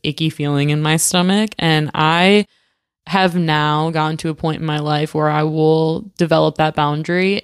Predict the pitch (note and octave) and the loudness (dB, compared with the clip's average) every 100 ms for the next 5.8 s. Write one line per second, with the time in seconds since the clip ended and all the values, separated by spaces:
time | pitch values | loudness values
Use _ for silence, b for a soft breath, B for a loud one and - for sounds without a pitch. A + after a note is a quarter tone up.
0 | - D#3+ D#3 D3+ D3+ - _ _ - D#3 | -2 -2 0 -2 -6 -10 _ _ -10 -4
1 | D3+ D3+ D3 C#3+ D#3 D3 D#3 D#3 D3+ D3 | -2 0 -2 -2 -2 -2 -2 0 0 0
2 | D#3 F#3 G3+ A#3 A#3+ - D#3+ D#3 D3+ D3 | 0 0 2 2 0 0 -2 0 0 0
3 | D#3 D#3 D3+ D3 D3+ D3+ C#3+ C#3+ D3 E3 | 0 0 0 0 0 0 2 2 2 0
4 | G3+ - - D#3 D3+ D#3 - D#3 - D3+ | -2 -6 -2 0 0 -2 -4 -4 -4 -4
5 | - D3 - D#3+ E3 C4 D#4 - | -4 -6 -4 0 2 2 0 -8